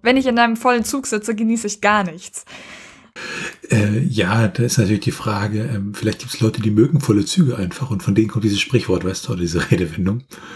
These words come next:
Speaker 2: Ähm, äh, wobei, es bezieht sich ja dann wahrscheinlich auch von, von der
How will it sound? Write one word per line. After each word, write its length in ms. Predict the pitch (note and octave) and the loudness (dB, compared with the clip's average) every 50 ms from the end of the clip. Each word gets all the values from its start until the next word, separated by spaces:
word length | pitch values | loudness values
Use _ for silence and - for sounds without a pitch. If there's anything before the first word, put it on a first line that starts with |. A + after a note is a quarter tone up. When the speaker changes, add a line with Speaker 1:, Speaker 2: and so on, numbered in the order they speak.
| - - - - - - | -18 -20 -20 -18 -4 0
Speaker 2:
Ähm, 560 | A2 G2 F#2 F2+ F#2 F#2 F#2 F2+ F2+ F2+ F2 - - _ _ _ _ _ _ _ - | 2 2 2 2 0 -2 -2 -4 -4 -6 -8 -12 -18 _ _ _ _ _ _ _ -4
äh, 220 | - D#3 E3+ D3+ A#2+ G2+ | -2 2 4 4 2 4
wobei, 340 | F#2+ A2 G2 F2+ F#2+ F2+ F#2+ | 2 2 2 4 2 2 4
es 200 | G2+ A#2+ A2+ - | 2 2 0 -2
bezieht 340 | - - - - - E2+ - | -4 -8 -8 -4 -4 -4 -4
sich 160 | - F2 - | -4 -4 -4
ja 100 | - D#2 | -4 -4
dann 140 | - - D#2+ | 0 0 2
wahrscheinlich 520 | G2 F2+ - - - F2 E2+ E2 D#2+ - | 2 2 2 2 0 2 0 0 -2 -4
auch 140 | - F2+ - | -6 -8 -8
von, 220 | - - - F2+ D#2+ | -10 -10 -10 -10 -6
von 180 | - G#2 F#2+ | -4 -4 -4
der 160 | F2 F2 A2 | -4 -6 -8